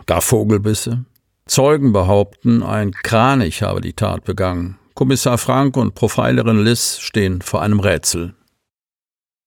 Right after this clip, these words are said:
Ein Roman, der perfekt in die Zeit passt, ist der neue Viruskrimi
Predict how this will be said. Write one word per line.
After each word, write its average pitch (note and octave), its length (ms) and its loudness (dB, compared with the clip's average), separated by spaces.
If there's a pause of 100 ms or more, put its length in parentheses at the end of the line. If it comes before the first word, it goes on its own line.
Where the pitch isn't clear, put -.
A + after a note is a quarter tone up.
(200)
Ein G#2 160 0
Roman, G#2+ 520 4
der A2+ 340 -2
perfekt - 600 -4
in A#2 100 -2
die A2 80 -2
Zeit - 420 -6
passt, G2+ 320 -6
ist - 220 -8
der G2 240 2 (320)
neue A2+ 400 4
Viruskrimi A2 840 2